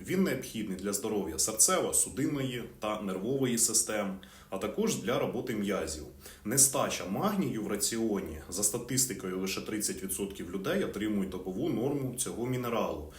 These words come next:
призводить до зниження м'язової маси, зниження тестостерону. Вплив дефіциту на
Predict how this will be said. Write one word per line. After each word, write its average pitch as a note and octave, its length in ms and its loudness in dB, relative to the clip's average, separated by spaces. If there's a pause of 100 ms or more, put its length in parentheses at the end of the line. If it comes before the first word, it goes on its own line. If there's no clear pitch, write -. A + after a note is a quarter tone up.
(240)
призводить D#3+ 760 4
до C3+ 120 2
зниження G#2 540 0
м'язової C3 600 2
маси, F#2 640 2 (220)
зниження D#3 720 0
тестостерону. C3+ 960 2 (520)
Вплив C3 480 4
дефіциту - 640 2
на G#2 360 0